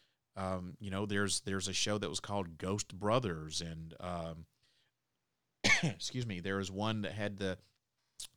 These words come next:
a group that was right down the road from me called the Tennessee Wraith Chasers. I don't think that they had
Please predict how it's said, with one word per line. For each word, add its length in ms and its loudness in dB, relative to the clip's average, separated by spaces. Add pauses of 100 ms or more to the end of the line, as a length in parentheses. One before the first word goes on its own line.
(320)
a 80 0
group 380 4
that 260 0
was 240 -4
right 180 4
down 140 2
the 80 2
road 200 4
from 120 -4
me 80 0
called 200 -4
the 40 -6
Tennessee 440 0
Wraith 300 -2
Chasers. 460 -2
I 80 0
don't 220 -2
think 200 -4
that 120 -6
they 140 0
had 440 -4